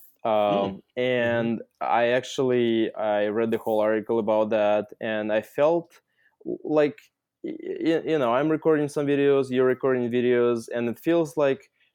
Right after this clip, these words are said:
Speaker 1: going from an okay video to a great video takes, uh, a l-, a-, an, im-, you know, immersive amount of, uh, work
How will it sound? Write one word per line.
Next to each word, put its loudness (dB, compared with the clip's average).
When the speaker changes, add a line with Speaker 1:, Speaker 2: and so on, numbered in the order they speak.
Speaker 1:
going 2
from 0
an 0
okay 0
video 0
to 0
a 0
great -2
video 0
takes, -4
uh, 2
a 0
l-, 2
a-, -4
an, -2
im-, -2
you -8
know, -4
immersive 0
amount -2
of, -2
uh, 0
work 0